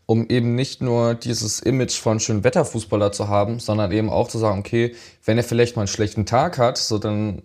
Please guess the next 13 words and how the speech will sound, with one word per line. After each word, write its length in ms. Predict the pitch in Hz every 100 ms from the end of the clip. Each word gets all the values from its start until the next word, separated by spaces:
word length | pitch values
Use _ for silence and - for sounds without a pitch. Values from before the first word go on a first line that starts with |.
| -
reißt 320 | 110 113 127
er 60 | 110
sich 180 | 110
wenigstens 420 | 117 120 113 107 -
immer 140 | 110
noch 100 | 107
den 160 | 117 98
Allerwertesten 680 | 107 101 110 139 131 -
auf 300 | 95 104 113
und 100 | 113
versucht 420 | - 110 110 110
da 180 | 113 107
im, 120 | 104